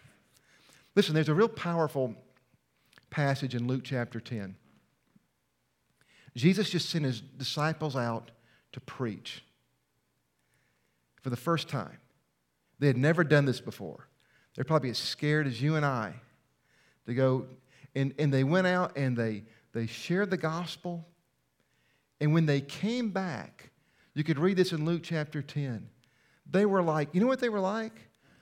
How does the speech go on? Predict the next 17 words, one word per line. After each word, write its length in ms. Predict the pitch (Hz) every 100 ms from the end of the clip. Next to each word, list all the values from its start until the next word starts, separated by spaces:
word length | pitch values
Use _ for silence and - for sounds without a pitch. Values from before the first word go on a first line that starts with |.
| _
They're 100 | -
like, 160 | 202 165 - - _ _ _ -
"Oh 180 | 226 262
my 220 | 220 196
goodness, 880 | 160 208 233 226 196 - - - - _ _ _ _ _ _ _ _ _
it 280 | 240 247 -
worked." 880 | 156 147 170 247 269 185 - - - - _ _ _ _ _ _ _ _ _ _ _ _
People 640 | - 262 262 233 202 180
listened. 800 | 190 285 - 247 214 147 117 104 - _ _ _ _ _ _ _
Stuff 800 | - - - 294 277 226 - - - _
happened 480 | - 262 294 - 214
in 80 | 196
people's 520 | 196 240 240 208 160
lives. 600 | 165 220 240 202 139 -
It 320 | - 254 - -
was 340 | 180 175 - - -
awesome. 600 | 214 233 226 - 107